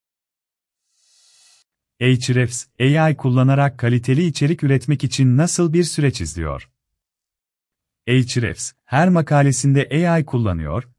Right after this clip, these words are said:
dahası araştırma, taslak oluşturma ve fact check dahil yayına hazır bir içeriği altı ile on iki dakikada çıkarabilen bir pipeline bile kurdu.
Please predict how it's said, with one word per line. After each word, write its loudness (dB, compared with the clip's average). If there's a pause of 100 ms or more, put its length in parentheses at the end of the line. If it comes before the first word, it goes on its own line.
(100)
dahası 0
araştırma, -2 (180)
taslak -2
oluşturma 2
ve 2
fact -2
check -2
dahil 2
yayına 2
hazır 0
bir 2
içeriği 0
altı -2
ile 2
on 0
iki 0
dakikada 0
çıkarabilen 0
bir 0
pipeline 0
bile -4
kurdu. -12